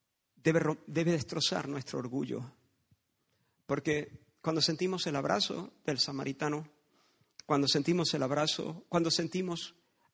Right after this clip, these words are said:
al Dios próximo, y podemos a duras penas abrir los ojos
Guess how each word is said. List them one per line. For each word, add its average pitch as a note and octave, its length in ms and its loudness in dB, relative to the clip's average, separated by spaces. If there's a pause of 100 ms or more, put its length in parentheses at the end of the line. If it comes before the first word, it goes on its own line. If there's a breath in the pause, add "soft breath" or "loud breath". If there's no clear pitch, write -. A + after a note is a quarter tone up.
al D3+ 180 0
Dios D#3 320 0
próximo, E3 760 -4 (2250)
y C3 80 0
podemos D#3 420 4
a C#3+ 60 0
duras D#3 200 2
penas D#3 320 0
abrir C#3+ 240 0
los C3+ 180 -4
ojos B2 240 -6